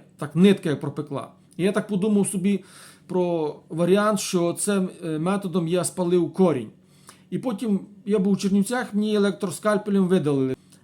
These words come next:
І ось, е, недавно я звернув увагу, що у моїх деяких знайомих псоріаз дуже важкий, по всьому тілу.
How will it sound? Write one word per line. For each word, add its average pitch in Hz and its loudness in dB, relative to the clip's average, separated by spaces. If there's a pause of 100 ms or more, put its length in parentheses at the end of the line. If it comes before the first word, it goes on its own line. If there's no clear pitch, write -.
(140)
І 180 4
ось, - 0
е, 170 2
недавно 196 2
я 185 2
звернув 190 -2
увагу, 220 4
що 202 -2
у 214 2
моїх 202 2
деяких 190 0
знайомих 180 2
псоріаз 170 0
дуже 156 2
важкий, 135 -6
по 170 -8
всьому 185 2
тілу. 147 -4